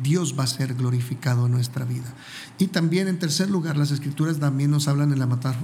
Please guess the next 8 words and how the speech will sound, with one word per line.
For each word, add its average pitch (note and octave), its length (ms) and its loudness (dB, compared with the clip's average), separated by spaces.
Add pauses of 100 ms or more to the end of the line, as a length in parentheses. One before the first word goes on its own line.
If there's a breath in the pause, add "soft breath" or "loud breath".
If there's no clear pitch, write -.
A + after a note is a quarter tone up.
(140)
metáfora C3+ 500 0
de B2+ 180 0 (440 loud breath)
el B2+ 120 4
matrimonio. B2 760 0 (600 loud breath)
Y D3 80 4
quisiera D#3+ 400 2
que F3+ 120 0
te, C3 500 0